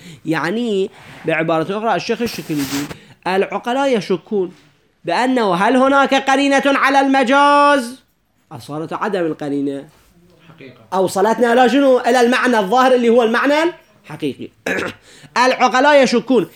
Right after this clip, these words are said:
Speaker 1: هل هناك مخصص؟ أصالة عدم المخصص. اللي المخصص قرينة على عدم إرادة العام. عندما نفينا المخصص بال-، <clears throat> بالأصل، فشنو؟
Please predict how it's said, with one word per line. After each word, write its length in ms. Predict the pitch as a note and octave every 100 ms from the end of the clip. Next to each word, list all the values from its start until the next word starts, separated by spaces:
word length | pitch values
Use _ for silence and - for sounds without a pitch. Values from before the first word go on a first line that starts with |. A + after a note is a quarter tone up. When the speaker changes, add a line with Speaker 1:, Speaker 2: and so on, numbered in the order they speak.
| _
Speaker 1:
هل 220 | - A#3 C#4
هناك 460 | C#4 C#4+ C#4+ C#4+
مخصص؟ 1000 | C#4+ C#4+ C#4 C#4 - C#4+ D4 D4 - - _ -
أصالة 360 | A#2+ B2+ B2+ C3
عدم 360 | D3+ G3 B3 A#3
المخصص. 840 | G3+ F3 F3 - F3 D#3 D#3 - _ _ _ C#3+
اللي 300 | D#3 D#3 D3
المخصص 560 | D3 C#3+ G3+ G#3 A#3
قرينة 480 | - E3 F3+ A3+ A#3 B3+
على 580 | A#3 F#3 A#3 B3 C4 - _ _
عدم 360 | G3 G#3 F3 D#3
إرادة 400 | E3 G3 G#3 F#3+
العام. 340 | F3 D#3 D3+ D3 - - -
عندما 720 | A#3 A3+ G3+ A3+ A#3 A#3 A3+
نفينا 880 | A3+ A3 A3+ A3+ A#3 A#3 A#3 A#3 A3 A3 A3+
المخصص 680 | A#3 A3+ A3 G#3+ A3+ G#3
بال-، 340 | A#3 A3+ A#3 - _ _ _ _ -
<clears throat> 60 | F#3 G3 D#3+ - - _ _ _ _ _ _ _ - - - -
بالأصل، 800 | G#3+ A#3+ - C#4+ F4 D4 - G#3+ - _ _ _ _ _ -
فشنو؟ 440 | C#3+ G#3+ A#3 G3+